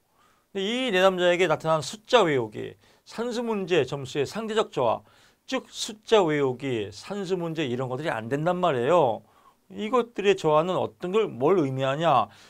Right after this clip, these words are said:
숫자 외우기는 즉각적인 기계적, 뭐, 전환식 능력, 주의, 주-, 주의력 숫자 외기능, 그러니까 주의력 결핍이다. 주의력이 안 된다. 주의력 결핍이 있고요. 산수 문제, 청각적 기억력, 연속적 능력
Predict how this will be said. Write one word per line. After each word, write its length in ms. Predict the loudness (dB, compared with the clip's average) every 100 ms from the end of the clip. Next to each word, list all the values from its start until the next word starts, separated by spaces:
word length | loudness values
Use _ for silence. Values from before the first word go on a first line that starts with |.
| _
숫자 440 | -16 -16 2 4
외우기는 680 | 4 4 2 -2 -4 -4 -6
즉각적인 640 | -12 -2 -2 0 -6 -8
기계적, 380 | -6 -4 -2 -2
뭐, 300 | 0 0 -2
전환식 380 | -2 -4 -4 -6
능력, 360 | -6 -4 -6
주의, 220 | -4 -6 -6 -10 -20 _
주-, 200 | -10 -10
주의력 400 | -4 0 2 2
숫자 240 | 0 0 2
외기능, 340 | 2 -4 -12 -12
그러니까 120 | -12
주의력 640 | -10 -8 -6 0 2 0
결핍이다. 600 | -2 -6 -6 -12 -8 -8 -8
주의력이 680 | -10 -8 -6 -6 -2 -2 -2 -8 -20 _
안 300 | -10 -8 -6
된다. 360 | -6 -4 -6
주의력 380 | -6 -10 -6 -6
결핍이 340 | -6 -8 -8 -8
있고요. 400 | -6 -2 -2 -4 -12 -20
산수 480 | -18 -8 -6 -4 -4
문제, 460 | -4 -4 -2 -4 -4 _ _ _
청각적 600 | -10 -2 -2 -2 -4 -4
기억력, 600 | -2 -4 -2 -2 -2 -4 _ _ _ _ -4
연속적 540 | -2 -2 -2 -2 -2
능력 520 | -4 -4 2 2 0